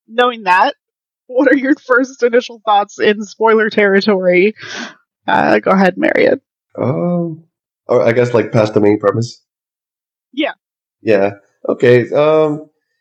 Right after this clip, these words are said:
Speaker 2: yeah, like, <laughs> like, we were, like, you were just, as you were, like, recounting the, the premise, I was just laughing my ass off 'cause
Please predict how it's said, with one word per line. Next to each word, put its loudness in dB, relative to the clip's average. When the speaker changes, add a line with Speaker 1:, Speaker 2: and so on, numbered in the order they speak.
Speaker 2:
yeah, -2
like, 2
<laughs> -6
like, 0
we 0
were, 2
like, 0
you 0
were 2
just, 0
as 0
you -6
were, 2
like, 2
recounting 0
the, -12
the -6
premise, -2
I -4
was -4
just -12
laughing 0
my 0
ass 2
off -4
'cause -2